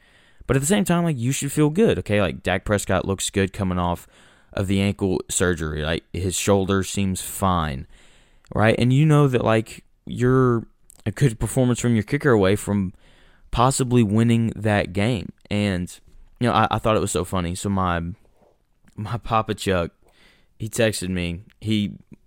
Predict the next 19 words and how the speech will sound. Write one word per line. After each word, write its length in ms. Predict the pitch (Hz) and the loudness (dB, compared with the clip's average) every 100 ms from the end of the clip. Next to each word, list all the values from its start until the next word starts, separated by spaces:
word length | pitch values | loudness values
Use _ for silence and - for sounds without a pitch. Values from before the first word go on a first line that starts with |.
| - | 0
lives 240 | 139 127 | 2 2
in 80 | 120 | 2
Dallas, 420 | 110 107 107 101 | 2 2 2 0
so, 200 | - 92 | -2 -2
you 100 | 90 | 0
know, 80 | 87 | 0
he, 240 | 98 98 - _ _ _ | -2 -2 -6 _ _ _
he, 220 | - - - | -10 -8 -6
he 180 | 120 | -6
keeps 300 | 110 135 107 | -2 -2 0
up 140 | 113 101 | 0 0
with 100 | 104 | -2
the 60 | |
Cowboys. 600 | 92 101 90 95 95 90 - - - - _ - | -2 -2 0 0 -2 -4 -14 -20 -20 -20 _ 0
And 80 | |
he 40 | 110 | 2
was 120 | 101 | 2
just 160 | 98 - | -2 0
kinda 300 | 104 92 | 0 0